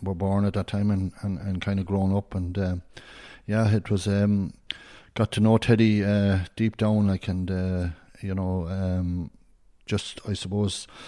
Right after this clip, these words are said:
the friendship, the solid friendship of, of loyalty that you can't take away from anybody,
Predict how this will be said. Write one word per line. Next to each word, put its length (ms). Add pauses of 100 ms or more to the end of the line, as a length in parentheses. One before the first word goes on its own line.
(240)
the 80
friendship, 420
the 100
solid 420
friendship 600
of, 260
of 200
loyalty 760
that 220
you 60
can't 420
take 240
away 160
from 180
anybody, 500